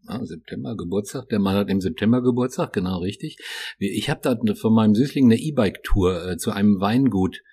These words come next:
äh, geschenkt bekommen. Und die haben wir z-, äh, zu viert gemacht. Also der Guide plus, äh, wir beiden und zwei andere Teilnehmer. Und die kamen aus den U S A, aus Chicago. Und, äh, die fahren jedes Jahr nach, äh,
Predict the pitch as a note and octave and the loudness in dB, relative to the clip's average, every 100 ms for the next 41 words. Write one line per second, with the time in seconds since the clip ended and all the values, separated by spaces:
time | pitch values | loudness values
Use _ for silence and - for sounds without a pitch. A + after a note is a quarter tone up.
0 | - - - F#2 F2 - F#2+ F2+ - - | -20 -20 -6 -4 -2 -2 -2 -2 -6 -6
1 | F2+ E2+ F2 F2 G#2 B2+ D3 A2 - - | -4 -4 -4 0 0 2 2 0 -4 -6
2 | A2+ G2+ - G#2+ A2 G#2 F2 D#2 - F#2+ | -4 -4 -4 -6 -2 -2 -4 -8 -10 -8
3 | F#2+ G2+ F#2+ A2+ E3 - _ A#2 G#2 - | -2 0 2 2 2 -2 _ -2 -2 0
4 | G#2+ G2 F#2+ - G2 A2+ C3+ B2 B2 A#2+ | 0 2 -2 -6 -6 0 0 2 0 2
5 | A2 G2 - G2 B2 E3 D#3+ D#3 D#3 D#3+ | 0 0 -4 -4 -2 -2 -4 -4 -6 -6
6 | D#3+ F3+ F#3 - - - - F#2 - - | -6 -8 -8 -14 -16 -14 -8 -6 -6 -4
7 | B2 C#3+ A#2+ A2+ A2+ A2 B2 A2 - A#2+ | -2 0 0 2 2 4 4 2 -2 -4
8 | E2 D#2 - - E2 - G2 F#2 D2+ - | -4 -8 -8 -10 -6 -2 0 -2 -6 -10
9 | _ _ - - _ _ - E2+ E2 F#2+ | _ _ -20 -20 _ _ -4 -2 0 -2
10 | E2+ F#2 A2+ A#2 A2 C#3+ F#3 - D#3 D3 | -2 -2 0 2 4 4 2 0 -2 2
11 | A2 D#2 - - G2 | 0 0 -8 -4 -2